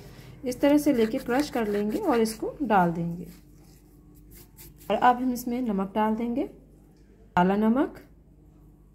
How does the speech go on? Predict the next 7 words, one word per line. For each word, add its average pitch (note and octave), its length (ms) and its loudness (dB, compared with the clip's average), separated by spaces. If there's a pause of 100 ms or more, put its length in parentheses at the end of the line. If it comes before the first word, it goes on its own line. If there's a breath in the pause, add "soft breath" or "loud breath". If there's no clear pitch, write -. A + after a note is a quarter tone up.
(140)
पिसी - 200 2
हुई D#4+ 200 6
लाल F#3+ 280 2
मिर्ची, F#3+ 440 -4 (1400)
लहसुन G#3+ 440 4
का D#4+ 160 6
पेस्ट, C4 520 -2